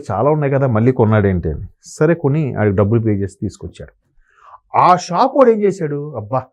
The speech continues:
చాలా రోజుల తర్వాత బిజినెస్ అయ్యింది నాకు" అనే ఆనందంలో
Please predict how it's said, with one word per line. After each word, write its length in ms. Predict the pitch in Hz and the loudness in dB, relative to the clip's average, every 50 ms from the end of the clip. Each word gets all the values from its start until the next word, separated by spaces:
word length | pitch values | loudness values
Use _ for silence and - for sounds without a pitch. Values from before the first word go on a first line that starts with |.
| _ _ _ _ _ - - | _ _ _ _ _ -16 -14
చాలా 280 | - - 127 170 202 208 | -10 -4 0 2 4 4
రోజుల 220 | 185 180 170 156 | 4 2 2 0
తర్వాత 200 | 147 151 127 139 | -2 -4 -4 -4
బిజినెస్ 440 | 127 117 117 117 139 170 165 - - | -6 -6 -6 -4 -4 -4 -6 -4 -6
అయ్యింది 240 | 131 127 120 117 113 | -6 -4 -4 -4 -6
నాకు" 400 | 107 104 101 - - 101 82 - _ _ _ _ _ _ _ _ _ - | -6 -8 -10 -10 -10 -12 -12 -12 _ _ _ _ _ _ _ _ _ -10
అనే 140 | 98 113 110 101 95 95 - | -6 -6 -4 -4 -6 -8 -10
ఆనందంలో 720 | 87 98 127 151 160 143 120 104 87 87 87 90 95 113 | -6 -2 0 0 2 2 0 0 -2 -4 -6 -6 -8 -10